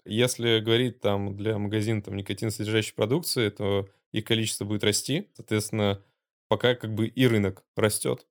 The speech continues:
всей этой истории. И люди активно переходят, э, с, э, сигарет, с прочего, да, там, на электронки, пересаживаются на это. Поэтому, ну, рынок будет расти, ну, если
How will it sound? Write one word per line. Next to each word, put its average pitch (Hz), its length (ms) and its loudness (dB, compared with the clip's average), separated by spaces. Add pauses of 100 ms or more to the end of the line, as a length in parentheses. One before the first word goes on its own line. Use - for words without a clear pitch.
всей 110 220 -2
этой 107 160 -4
истории. 104 440 -2 (320)
И 117 80 4
люди 127 220 6
активно 117 480 2
переходят, 117 720 0
э, 98 280 -2
с, - 200 -12
э, 101 380 0
сигарет, 110 760 2
с - 140 -18
прочего, 104 460 0
да, 98 160 2
там, 98 180 -6
на 101 140 0
электронки, 101 680 -2 (160)
пересаживаются 131 720 -2
на 131 140 -2
это. 117 240 -6
Поэтому, 107 500 -2
ну, 107 280 -2 (140)
рынок 120 360 2
будет 123 300 -2
расти, 147 500 0 (360)
ну, 120 140 4
если 110 340 0